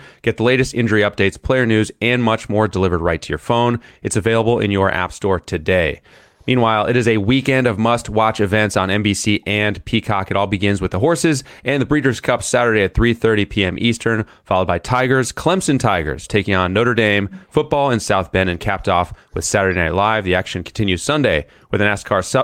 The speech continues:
Cup Series Championship at three P M and wraps up with the Titans battling the Chiefs on Sunday Night Football starting at seven P M. All of it on N B C and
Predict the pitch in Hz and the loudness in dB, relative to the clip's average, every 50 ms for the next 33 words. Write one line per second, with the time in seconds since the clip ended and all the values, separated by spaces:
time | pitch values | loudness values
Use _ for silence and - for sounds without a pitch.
0 | - - - - 156 143 - - - 143 131 120 110 - - - 165 165 156 156 | -2 -4 -4 -2 -2 -2 -2 -2 -2 0 0 0 0 -2 -4 -4 -2 -2 -2 -2
1 | 143 - 156 127 113 - - 123 117 117 135 143 147 143 143 139 139 - - - | -2 0 0 0 -2 0 0 0 0 2 2 2 2 2 2 0 -2 -6 -14 -20
2 | - _ - 101 107 113 120 123 - - 131 107 107 - - - - - 151 160 | -12 _ -4 0 0 0 0 0 -2 -2 -2 0 -2 -2 -4 -6 -4 -2 0 0
3 | 175 170 151 104 92 120 127 139 151 147 131 110 95 - - 170 190 196 - 143 | 2 2 0 0 0 0 2 2 2 2 2 0 0 0 0 0 0 0 0 -2
4 | 127 127 - 147 143 143 139 135 131 - 147 135 - 135 131 - - - 120 120 | -2 -2 0 0 2 2 2 0 0 -2 -2 -2 -2 -4 -6 -4 -2 0 0 2
5 | 117 117 113 - - - - - 95 - - - 113 110 104 101 - - 104 101 | 2 0 -2 -4 -8 -12 -8 -6 -6 -4 -2 -2 0 0 0 0 0 2 2 2
6 | 101 - - - 117 127 135 127 101 87 71 - _ _ _ - 95 95 85 87 | 0 0 0 0 2 2 2 2 2 0 0 -2 _ _ _ -4 -2 -2 -2 -2
7 | 92 90 92 82 - - 92 87 87 80 - _ _ _ _ - 95 95 95 95 | -2 -2 -2 -4 -4 -2 -2 -2 -2 -4 -6 _ _ _ _ -4 -4 -2 -2 -2
8 | 87 | -4